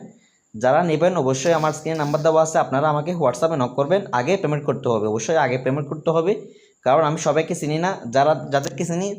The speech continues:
তাদেরকে অবশ্যই আমি আগে অফার দিই, তারপর পেমেন্ট নিই, আর যাদেরকে চিনি না তারা অবশ্যই আমাকে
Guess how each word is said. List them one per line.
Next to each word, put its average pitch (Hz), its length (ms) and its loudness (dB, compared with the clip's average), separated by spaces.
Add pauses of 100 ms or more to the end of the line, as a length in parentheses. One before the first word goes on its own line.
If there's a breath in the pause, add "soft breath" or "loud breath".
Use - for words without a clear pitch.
(120)
তাদেরকে 156 360 0 (140)
অবশ্যই 135 300 0
আমি 165 120 -4 (140)
আগে 131 180 0
অফার 160 180 0
দিই, 190 160 -4
তারপর 139 300 -2
পেমেন্ট 120 300 -2
নিই, 101 80 -8 (640 loud breath)
আর 127 100 4 (540 loud breath)
যাদেরকে 165 380 0
চিনি 156 180 0
না 180 120 0
তারা 160 180 4
অবশ্যই 143 280 2
আমাকে 151 220 0